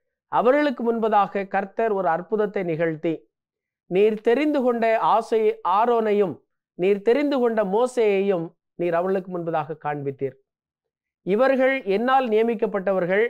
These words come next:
எனக்கு கீழ்ப்படுகிறவர்கள், எனக்கு, எனக்கு முன்பாக தங்களை தாழ்மைப்படுத்தியவர்கள்"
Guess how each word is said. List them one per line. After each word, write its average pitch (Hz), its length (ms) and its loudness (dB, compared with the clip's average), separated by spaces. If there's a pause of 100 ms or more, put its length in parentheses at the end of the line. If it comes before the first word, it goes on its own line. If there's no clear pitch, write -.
(200)
எனக்கு 202 320 -2
கீழ்ப்படுகிறவர்கள், 196 920 -2 (720)
எனக்கு, 240 420 0 (1300)
எனக்கு 262 300 0
முன்பாக 240 600 2 (100)
தங்களை 190 280 0 (140)
தாழ்மைப்படுத்தியவர்கள்" 202 1040 0